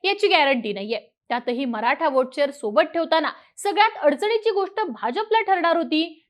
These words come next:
ती म्हणजे भाजप सोबत असणारे ओबीसी टिकवणं. भाजपला ओबीसी समाज टिकवण्याची गरज का होती, तर स्थानिक स्वराज्य संस्थांमधून रद्द झालेलं ओबीसी समाजाचं राजकीय आरक्षण,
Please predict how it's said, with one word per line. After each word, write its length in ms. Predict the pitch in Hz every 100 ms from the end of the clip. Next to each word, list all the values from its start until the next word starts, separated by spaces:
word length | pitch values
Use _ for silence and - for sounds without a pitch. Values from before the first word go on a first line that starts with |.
| -
ती 100 | 302
म्हणजे 340 | 285 220 240
भाजप 460 | 277 - 196 247 349
सोबत 300 | 359 294 -
असणारे 360 | 240 240 214 254 -
ओबीसी 380 | 262 302 - 220
टिकवणं. 360 | 208 214 214 - _ _ -
भाजपला 460 | 220 233 233 269 254
ओबीसी 380 | 226 208 269 320
समाज 280 | - 262 277 269
टिकवण्याची 480 | 262 262 262 254 254
गरज 360 | 190 247 320
का 100 | -
होती, 340 | 320 311 294 311 - _ -
तर 100 | 247
स्थानिक 420 | 254 254 226 285
स्वराज्य 400 | 277 240 233 262
संस्थांमधून 800 | 277 226 226 - 277 240 233 254
रद्द 220 | 214 214
झालेलं 480 | 330 330 285 269 302 370 - -
ओबीसी 440 | 339 302 415 427
समाजाचं 540 | 415 359 349 339 339 370
राजकीय 400 | 330 285 330 349
आरक्षण, 420 | 339 339 339 302